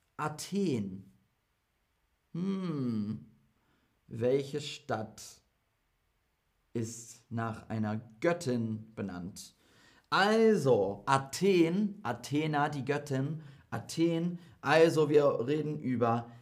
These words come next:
Griechenland. Griechenland. Und Griechenland hat auch viele Inseln. Spanien, Italien und Portugal haben nur wenige Inseln im Vergleich zu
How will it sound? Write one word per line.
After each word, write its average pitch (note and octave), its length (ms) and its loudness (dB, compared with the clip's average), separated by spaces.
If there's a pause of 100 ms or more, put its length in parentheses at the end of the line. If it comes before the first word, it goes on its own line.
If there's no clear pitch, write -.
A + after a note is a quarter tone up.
(220)
Griechenland. C3+ 1300 -2
Griechenland. B2+ 600 -4
Und B2 140 -6
Griechenland E3+ 460 -4
hat - 200 -8
auch D#3 280 -2 (200)
viele B2 400 -2
Inseln. D#3 720 -2 (180)
Spanien, C#3+ 480 0
Italien A#2 400 -4
und G#2+ 120 -8
Portugal G#2+ 580 -4
haben G#2+ 300 0
nur G#2+ 460 -2 (260)
wenige G#2+ 480 0
Inseln G2+ 640 -4
im E3+ 180 -2
Vergleich G#2+ 720 -4 (400)
zu G2+ 460 -6